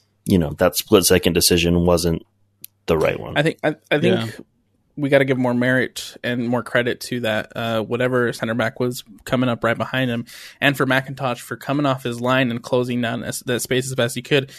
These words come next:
Speaker 2: 'Cause in a lot of situations, goalies will wait, wait it out and leave that space open for the attacker, but he just jumped right on it, um, decided to come close down Julio, and it was ultimately the right decision.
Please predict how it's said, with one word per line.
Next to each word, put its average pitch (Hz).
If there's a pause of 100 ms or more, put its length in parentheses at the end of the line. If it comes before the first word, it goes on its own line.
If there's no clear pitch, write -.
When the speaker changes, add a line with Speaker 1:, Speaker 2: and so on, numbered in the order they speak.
(220)
Speaker 2:
'Cause 135
in 135
a -
lot 147
of 147
situations, 143
goalies 131
will 120
wait, 123
wait 127
it 120
out 131
and 123
leave 135 (280)
that 120
space 127
open 123
for 120
the 113
attacker, 123
but 123
he 127
just -
jumped 135
right 127
on 123
it, 165 (400)
um, 120
decided 123
to 127
come 127
close 123
down 123
Julio, 139
and 123
it 113
was 113
ultimately 117
the 113
right 110
decision. 139